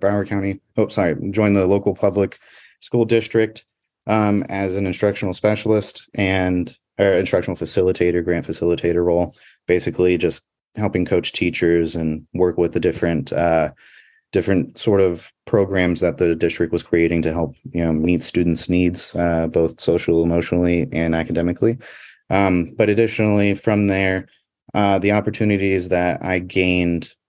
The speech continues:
from that experience was going to the current school that I'm at, where I am an innovative specialist. And basically what that means is I take traditional, uh, curriculum.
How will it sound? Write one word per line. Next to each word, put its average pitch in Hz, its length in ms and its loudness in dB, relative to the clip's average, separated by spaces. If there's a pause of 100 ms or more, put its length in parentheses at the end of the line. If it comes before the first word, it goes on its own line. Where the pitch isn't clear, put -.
(180)
from 104 440 0
that 90 120 0
experience 87 680 -2
was 85 280 0
going 87 380 -2
to 85 280 -2
the 82 100 -2
current 92 260 -2
school 113 180 0
that 123 120 2
I'm 127 120 2
at, 156 300 2
where 92 460 0
I 90 180 -4
am 90 580 -2
an 87 120 -4
innovative 90 420 0
specialist. - 640 -2 (460)
And 107 520 0 (240)
basically 139 440 2
what 123 140 2
that 110 200 0
means 101 360 0
is 92 520 0
I 101 100 -4
take 110 280 -2
traditional, 101 720 -2 (520)
uh, 95 280 2
curriculum. 87 580 -2